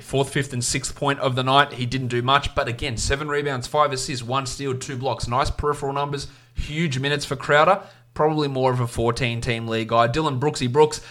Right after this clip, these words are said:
had twenty-one points. This is as, as Brooks of a line as you can get. Twenty-one points in thirty-eight minutes, sixty percent shooting, no other numbers. Um, his big nights come when he has good shooting, and then nothing else really happens on those other nights. So Brooks is more of a, a guy we leave alone.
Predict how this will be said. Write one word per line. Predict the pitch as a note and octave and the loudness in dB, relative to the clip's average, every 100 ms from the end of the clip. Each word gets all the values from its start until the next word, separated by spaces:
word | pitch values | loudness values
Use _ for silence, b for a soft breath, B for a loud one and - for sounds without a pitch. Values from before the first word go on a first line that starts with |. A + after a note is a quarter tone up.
| B B | B B
had | C3+ B2+ | 4 4
twenty-one | - C#3 C3+ B2+ | -2 0 0 -2
points. | B2+ C3+ C3 | -2 -4 -2
This | F#3 | -4
is | G3 | -2
as, | C3+ B2+ B2 | -2 -2 -4
as | - A#2+ | -4 -6
Brooks | A#2 C3 C3+ | -4 -6 -4
of | C3 | -4
a | A#2 | -2
line | A2+ A#2+ | 0 0
as | A#2+ | -2
you | A2+ | -8
can | |
get. | A2+ G2+ | -10 -2
Twenty-one | - E3 E3 C#3+ | 0 2 2 0
points | D3 C#3 C3 | 0 -2 -2
in | A#2+ | -2
thirty-eight | C3 B2 A#2 A#2 | 2 4 6 4
minutes, | A2+ B2+ - - B B | 2 -4 -4 -10 B B
sixty | - - F3 E3+ | -6 -4 -2 -4
percent | D3 B2+ C3 | -4 -2 -2
shooting, | B2 B2 B2+ - - | 0 0 -2 -4 -8
no | A#2 B2+ D3 | 2 6 8
other | C3 B2+ | 8 6
numbers. | A#2 A#2 B2 F3+ - B B A#2 | 0 0 2 0 -2 B B 4
Um, | A#2 A#2 A#2+ A#2 A2 _ _ _ _ _ - | 4 4 0 -4 -8 _ _ _ _ _ -12
his | C#3+ B2+ | -10 0
big | E3 E3 | 2 2
nights | C#3+ C#3 C3+ | 4 4 4
come | - D#3+ C#3 | 2 2 2
when | C3 | -2
he | B2 | 0
has | B2+ A#2+ | 2 2
good | - A#2+ | -2 -2
shooting, | - D#3 D#3+ E3 | 0 0 0 -4
and | A2+ | -4
then | A#2+ A#2+ | -2 -2
nothing | B2 A#2+ A2+ | -2 -2 -4
else | A2+ - | -4 -4
really | A2+ A2 | -8 -6
happens | A2 A2+ A2 A2 | -2 -2 -4 -8
on | F#2+ G#2+ | -8 -8
those | A2 G#2 | -6 -4
other | G#2 G#2 | -4 -6
nights. | G2 F#2+ | -8 -6
So | A#2+ A#2+ | -2 -2
Brooks | C#3+ D3 C3+ | -2 -4 -6
is | A#2+ A#2 | -6 -6
more | B2 B2 A#2+ | -2 -2 -2
of | |
a, | A#2 G2+ | -2 -2
a | A2+ | 0
guy | A2+ | 2
we | A2+ A2+ | 2 0
leave | A2+ A2 | -2 -4
alone. | A2 A#2 A#2 A#2+ | 0 2 2 -2